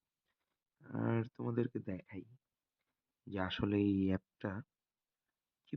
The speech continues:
পরিমাণ কাজ করে। তো আজকেও এর ব্যতিক্রম হবে না। তো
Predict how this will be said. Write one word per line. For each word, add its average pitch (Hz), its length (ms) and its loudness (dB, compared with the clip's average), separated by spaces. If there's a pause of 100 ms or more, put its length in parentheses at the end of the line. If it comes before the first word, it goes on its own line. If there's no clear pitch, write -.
পরিমাণ 135 340 8 (160)
কাজ 104 140 -4 (240)
করে। 98 240 -6 (2250)
তো 101 80 -2 (840)
আজকেও 120 460 0 (1200)
এর 104 140 0
ব্যতিক্রম 104 420 -2 (100)
হবে 101 260 0
না। 104 60 0 (1700)
তো 117 100 0